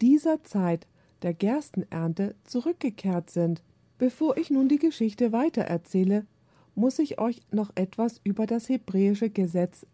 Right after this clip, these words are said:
der Ablösung sagen. Gott hat Israel gewisse Gesetze gegeben,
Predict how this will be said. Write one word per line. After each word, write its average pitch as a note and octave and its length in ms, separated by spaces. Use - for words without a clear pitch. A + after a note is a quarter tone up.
der G#3+ 160
Ablösung F3+ 640
sagen. D#3+ 420
Gott C#4+ 280
hat E4+ 180
Israel G#3+ 480
gewisse G#3 440
Gesetze F#3+ 580
gegeben, F3 520